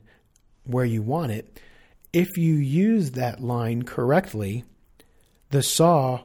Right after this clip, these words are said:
will actually jump to that line. And I did a video on this several years ago, um, about sawing accurately, where, you know, I actually demonstrated by,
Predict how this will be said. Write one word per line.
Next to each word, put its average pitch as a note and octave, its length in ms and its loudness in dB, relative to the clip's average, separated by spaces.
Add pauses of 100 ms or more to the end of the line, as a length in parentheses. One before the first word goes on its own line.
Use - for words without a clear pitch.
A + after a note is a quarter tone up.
will C3+ 220 -2
actually B2+ 460 -6
jump C3+ 420 -2 (120)
to D#3+ 360 0
that A2 280 -6
line. G#2+ 360 -4
And A#2 100 -4
I B2+ 60 -2
did G3+ 160 2
a E3+ 40 8
video C3+ 320 2
on A2+ 160 0
this A2+ 220 -2
several C3+ 260 0
years C3+ 300 4
ago, G2 320 -6 (580)
um, A#2 460 -2 (160)
about A#2 280 -4
sawing B2 380 0
accurately, A#2 600 -4
where, G#2+ 340 -4 (100)
you - 120 -8
know, G#2+ 260 -6 (340)
I A#2 200 -2 (100)
actually D3 360 0
demonstrated A#2 720 0
by, G#2 260 -6